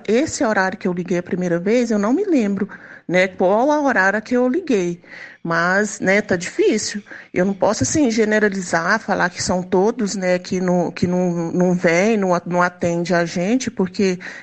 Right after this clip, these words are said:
no sábado mesmo foi essa turminha que tava aí, não quis vir atender o meu pedido. Então, eu gostaria de saber até que horários que a gente pode tá ligando, né, durante a madrugada, à noite,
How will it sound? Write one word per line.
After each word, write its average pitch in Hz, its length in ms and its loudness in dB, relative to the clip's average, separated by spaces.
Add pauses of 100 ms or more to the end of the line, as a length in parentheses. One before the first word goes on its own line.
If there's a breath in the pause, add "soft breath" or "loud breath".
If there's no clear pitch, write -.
(120)
no 190 140 0
sábado 185 500 0
mesmo 180 400 0
foi 202 120 2
essa 202 200 0
turminha 254 560 2
que 226 140 -4
tava 180 380 0
aí, 196 320 0
não 233 260 0
quis 247 420 0
vir 247 400 2
atender 320 520 0
o 311 60 2
meu 285 180 2
pedido. 294 480 0
Então, 202 280 -4
eu 214 60 -4
gostaria 233 340 -2
de 226 60 -8
saber 220 460 0 (420 loud breath)
até 202 460 0
que 285 180 -2
horários 240 480 0
que 294 220 0
a 302 80 4
gente 294 200 0
pode 277 280 -2
tá 269 180 0
ligando, 254 540 0
né, 226 260 0
durante 196 380 0
a 208 40 -4
madrugada, 190 840 0
à 180 160 0
noite, 165 520 -2